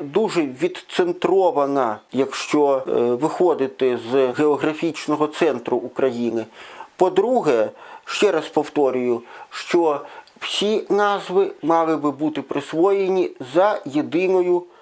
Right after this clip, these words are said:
схемою, за єдиним алгоритмом. Е, тому найкращою назвою для, е, регіональної залізниці із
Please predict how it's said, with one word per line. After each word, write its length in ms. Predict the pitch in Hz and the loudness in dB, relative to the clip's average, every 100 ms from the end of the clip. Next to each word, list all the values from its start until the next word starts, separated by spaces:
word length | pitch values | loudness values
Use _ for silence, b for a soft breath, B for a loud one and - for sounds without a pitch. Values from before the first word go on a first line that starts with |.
| B - | B -10
схемою, 760 | - - 147 120 113 107 101 B B B B B B B | -4 0 2 2 0 -2 -4 B B B B B B B
за 120 | 143 | -2
єдиним 440 | 143 135 175 170 147 - | 0 0 2 2 0 -2
алгоритмом. 800 | 151 143 147 117 - 120 110 113 B B B - | 0 0 0 -4 -4 -4 -4 -6 B B B -2
Е, 180 | 127 | 0
тому 480 | 123 160 175 214 262 - - | 0 0 0 0 -2 -6 -6
найкращою 880 | 156 160 156 175 165 - - 147 143 - | -2 -2 0 0 0 -6 -2 0 0 -2
назвою 800 | 156 170 151 135 131 127 120 110 B B B B _ | 0 0 0 -2 -2 0 0 -2 B B B B _
для, 360 | 123 135 139 123 | -4 2 2 2
е, 640 | 127 - - _ - 117 | -4 -16 -20 _ -4 0
регіональної 840 | 139 143 160 160 165 147 139 131 | 0 0 0 2 2 0 0 0
залізниці 800 | 127 147 143 151 147 120 - 117 - | -2 -4 -4 -2 -2 -4 -6 -6 -6
із 280 | 123 - - | -8 -6 -2